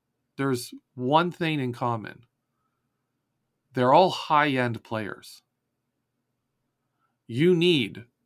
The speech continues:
some high-end talent on the offensive line. You need some high-end talent added to this defensive line. You need a number one cornerback. That's not a lot of bodies.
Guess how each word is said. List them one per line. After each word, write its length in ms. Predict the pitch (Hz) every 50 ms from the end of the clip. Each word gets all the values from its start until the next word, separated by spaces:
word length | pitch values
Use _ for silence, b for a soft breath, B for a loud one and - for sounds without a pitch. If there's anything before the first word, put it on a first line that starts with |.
| _ _ _
some 220 | - - 131 117
high-end 600 | 113 - - 151 151 151 156 151 139 131 123 120
talent 340 | - 135 123 120 117 110 104
on 120 | 101 101
the 80 | 104 104
offensive 480 | 101 98 95 - 104 95 95 - -
line. 280 | 95 101 - - - _ _ _ _ _ _ _ _ _ _ _ _ _ _ _ _ _ _ _ _ _ _ _ _ _ _ _ _ _ _ _ _ _
You 220 | - 127 139 147
need 580 | 143 143 151 170 175 160 139 117 104 101 - - _ _ _ _ _ _ _ _
some 300 | _ - - 143 127 123
high-end 560 | 117 - 151 151 151 156 156 139 135 135 120
talent 400 | - 127 117 117 107 98 101 - _ _ _ _ _ _ _ -
added 260 | 117 117 120 120 117
to 80 | - 120
this 220 | 110 117 104 104
defensive 580 | 107 113 120 113 110 - 104 101 - 110 95 101
line. 320 | 104 98 - - - - _ _ _ _ _ _ _ _ _ _ _ _ _ _ _ _ _ _
You 180 | - 117 123 127
need 180 | 131 151 160 156
a 60 | 139
number 340 | 131 127 120 120 123 127 120
one 220 | 113 117 107 104
cornerback. 540 | - - 113 107 104 98 90 - 64 58 - _ _ _ _ _ _ _ _ b b b b b b b b b
That's 280 | - 156 185 185 - 185
not 160 | 180 170 165
a 40 | 151
lot 260 | 139 139 139 139 135
of 140 | 123 104 101
bodies. 580 | 123 120 139 160 185 220 226 226 220 - -